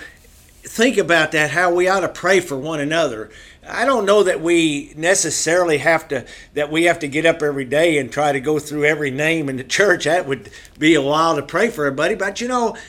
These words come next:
I, I think God puts people on our hearts, and God,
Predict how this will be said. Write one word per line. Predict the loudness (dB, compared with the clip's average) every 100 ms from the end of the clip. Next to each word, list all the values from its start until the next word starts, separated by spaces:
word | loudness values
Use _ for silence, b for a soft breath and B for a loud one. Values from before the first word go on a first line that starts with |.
| B
I, | -4 -4 -2 -4
I |
think | -2 -4 0
God | 0 0 0
puts | -2 -2
people | -4 -6 -4 -6
on | -4
our | -4
hearts, | -4 -4 -4 -4 -6
and | -6
God, | -2 -2 -2